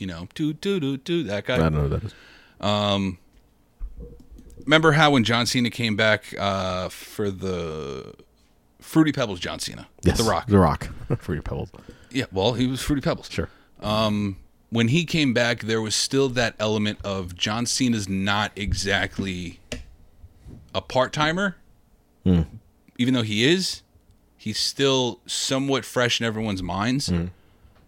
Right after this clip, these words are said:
Speaker 1: And you still had that division of, "Let's go Cena, Cena sucks. Let's go Cena, Cena sucks."
Speaker 2: Right.
Speaker 1: And it was all that the whole program.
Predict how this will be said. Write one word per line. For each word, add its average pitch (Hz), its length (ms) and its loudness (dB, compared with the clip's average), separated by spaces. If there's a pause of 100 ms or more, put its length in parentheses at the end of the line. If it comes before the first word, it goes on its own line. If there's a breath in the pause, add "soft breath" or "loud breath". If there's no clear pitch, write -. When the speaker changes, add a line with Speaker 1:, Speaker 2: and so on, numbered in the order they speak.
(360)
Speaker 1:
And 107 380 0
you 110 140 2
still 127 240 0
had 120 180 2
that 110 180 2
division 98 540 0
of, 90 420 -2 (720 soft breath)
"Let's 110 240 -2
go 107 140 0
Cena, 101 480 0
Cena 90 300 -2
sucks. - 520 -4 (120)
Let's 95 240 -4
go 92 160 -4
Cena, 92 400 -2
Cena 85 260 -8
sucks." - 340 -8
Speaker 2:
Right. 80 140 -4 (420)
Speaker 1:
And 101 120 -4
it 98 60 0
was 92 180 -4
all 107 320 4
that 98 360 2
the 95 280 -4
whole 113 580 4
program. 87 640 0